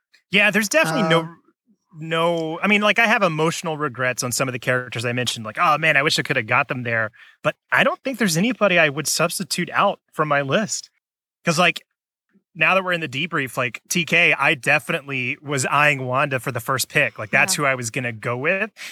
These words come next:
Speaker 1: Just because going from that strategy of, like, okay, at least in my opinion, all of these categories got their power from an Infinity Stone was the most limited list, I think. So it
Speaker 3: Yeah.
Speaker 1: felt like that
Speaker 2: Mm-hmm.
Speaker 1: was a good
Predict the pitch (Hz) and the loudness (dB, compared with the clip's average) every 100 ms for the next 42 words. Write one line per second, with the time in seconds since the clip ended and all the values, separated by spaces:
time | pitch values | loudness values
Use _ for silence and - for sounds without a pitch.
0 | - 226 247 214 202 160 - _ 143 156 | 0 2 4 2 2 -2 -10 _ -4 2
1 | 180 202 175 - 165 165 139 151 151 151 | 2 0 -2 0 0 0 0 0 2 0
2 | - - _ _ _ _ - - 170 170 | -4 -10 _ _ _ _ -8 0 2 4
3 | 165 127 139 123 107 110 98 165 156 151 | 2 0 -4 -6 -8 -10 -4 -2 -2 2
4 | 143 135 120 - _ _ _ _ _ _ | 2 2 -2 -8 _ _ _ _ _ _
5 | - 160 156 196 185 156 156 165 - 147 | -4 -2 0 0 0 0 0 0 -2 -2
6 | 135 147 147 151 170 175 143 156 - 135 | -2 -4 0 0 0 -4 -4 -6 -2 0
7 | 147 147 170 175 185 180 - _ _ 123 | 0 -4 -4 -2 -2 -4 -6 _ _ 0
8 | 143 160 175 165 - 143 151 143 147 135 | 0 2 2 0 2 2 2 2 -2 -4
9 | 117 135 127 147 - 170 175 156 139 117 | -4 -2 -2 0 0 0 0 -2 -4 -4
10 | 107 131 131 123 135 120 135 139 123 110 | -4 -4 -4 -4 -6 -6 -4 -2 -2 -4
11 | 123 123 104 110 95 - 95 - _ _ | -6 -4 -4 -6 -10 -12 -16 -16 _ _
12 | - 151 147 160 170 180 165 151 156 160 | 0 2 2 0 0 0 2 0 2 2
13 | 156 143 120 123 143 135 127 123 | 2 0 -2 -2 0 2 0 -2